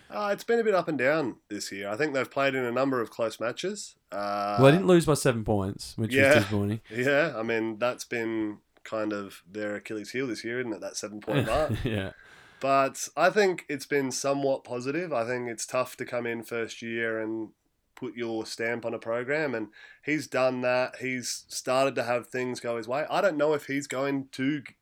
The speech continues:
Speaker 1: be all that successful there. I'm more of a fan of the young up-and-coming coach than the old ball coach. But I don't know. I like him. He seems like a fun guy.
Speaker 2: Yeah, and, uh, he can get a team going.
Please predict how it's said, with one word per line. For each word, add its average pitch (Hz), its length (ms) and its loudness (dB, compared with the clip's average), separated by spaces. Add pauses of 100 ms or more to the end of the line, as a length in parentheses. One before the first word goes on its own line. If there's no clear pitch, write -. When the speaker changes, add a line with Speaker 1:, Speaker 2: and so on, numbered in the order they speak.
(120)
Speaker 1:
be 123 120 -2
all 131 140 0
that 131 180 -2
successful 127 460 -6
there. 147 280 -2 (140)
I'm 120 180 0
more 123 340 4
of 113 100 -4
a 107 60 -8
fan 117 320 -2
of 110 180 -6
the 107 240 -6
young 113 260 -2
up-and-coming 110 580 -6
coach 107 400 -6
than 107 280 -4
the 104 320 -4
old 104 280 -4
ball 113 200 -4
coach. 127 480 -4 (520)
But 180 640 4 (520)
I 147 100 4
don't 135 100 4
know. 113 100 4
I 110 40 2
like 110 260 2
him. 104 300 -2
He 101 120 -8
seems 107 360 -8
like 101 120 -10
a 101 40 -16
fun 98 240 -10
guy. 95 320 -10
Speaker 2:
Yeah, 123 460 10
and, 120 140 6
uh, 123 140 8
he 135 180 10
can 160 140 2
get 170 180 10
a 165 40 8
team 160 300 6
going. 107 420 8